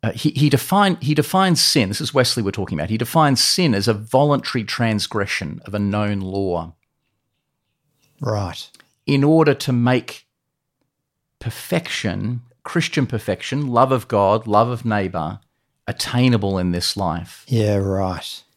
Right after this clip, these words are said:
Speaker 1: And his, uh, hi-, his fear was that if you don't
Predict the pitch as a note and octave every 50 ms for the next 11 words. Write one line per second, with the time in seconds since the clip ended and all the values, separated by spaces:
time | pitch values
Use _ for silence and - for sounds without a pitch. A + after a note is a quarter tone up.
0 | _ _ _ _ _ _ _ - C3 B2 A2 A2+ B2+ A#2+ A2 - - - - _
1 | _ _ _ _ _ _ _ _ _ _ _ _ _ _ _ _ - A#2 A2+ A2
2 | - - _ _ _ _ _ _ _ _ _ _ _ _ _ - - - C3+ -
3 | - - - C3+ A#2+ - - - - - A3 A#3+ B3 G3+ C#3 A#2 G2+ F#2 E2 C2+
4 | B1+ - - - - - - - _ _ _ _ _ - B2+ A2+ - - - C3
5 | B2 - - D3+ D3 C3+ - F#3+ G3+ G#3 -